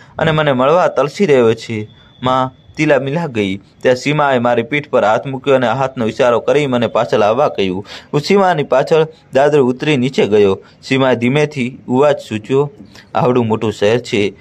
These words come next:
કોઈ ભળતો માણસ શોધી કાઢો ને." આમે મમ્મીને ઓછું દેખાય છે.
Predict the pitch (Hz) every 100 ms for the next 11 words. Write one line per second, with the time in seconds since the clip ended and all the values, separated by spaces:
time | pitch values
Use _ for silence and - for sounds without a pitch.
0 | - - 127 104 113 123 156 127 110 110
1 | - 120 143 120 135 170 165 156 - -
2 | _ - - - 135 151 147 131 123 131
3 | 123 104 104 110 101 104 131 127 - 120